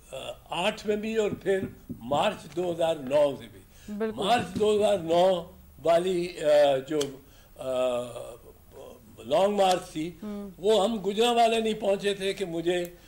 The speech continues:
Speaker 1: अ, जनरल कियानी का फ़ोन आया कि वो army chief थे कि ये आपका काम बन रहा है और आ-, prime minister announce करेंगे इसको, और, अ, Chief Justice और बाकी सब judges को बहाल
Speaker 2: बिल्कुल।
Speaker 1: कर दिया जाएगा।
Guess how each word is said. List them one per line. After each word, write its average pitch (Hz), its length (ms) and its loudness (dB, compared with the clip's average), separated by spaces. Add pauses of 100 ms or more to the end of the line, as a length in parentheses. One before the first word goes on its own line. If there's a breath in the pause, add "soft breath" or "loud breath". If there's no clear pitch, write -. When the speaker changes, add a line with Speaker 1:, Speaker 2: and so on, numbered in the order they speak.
(200 loud breath)
Speaker 1:
अ, 151 200 2
जनरल 160 360 0
कियानी 170 400 0
का 180 140 0
फ़ोन 170 300 0
आया 165 260 4
कि 156 280 -4
वो 143 220 -8
army 151 340 -2
chief 165 320 -6
थे 156 60 -2 (580 loud breath)
कि - 20 -4 (500)
ये 160 80 -2
आपका 147 380 2
काम 143 340 -4 (340)
बन 139 140 -6
रहा 156 180 4
है 127 220 0 (400 soft breath)
और 139 300 2
आ-, 143 800 0
prime 139 340 -4
minister 135 560 -4 (260)
announce 143 400 -2
करेंगे 135 400 -4
इसको, - 320 -20 (840 soft breath)
और, 131 260 2
अ, 127 580 -2
Chief - 260 -6
Justice 160 460 -2
और 160 60 0
बाकी 147 360 -2
सब 139 260 -6
judges 139 320 -4
को 156 140 -8
बहाल 120 180 0
Speaker 2:
बिल्कुल। 123 220 -2
Speaker 1:
कर 113 120 -4
दिया 101 280 -16
जाएगा। - 380 -20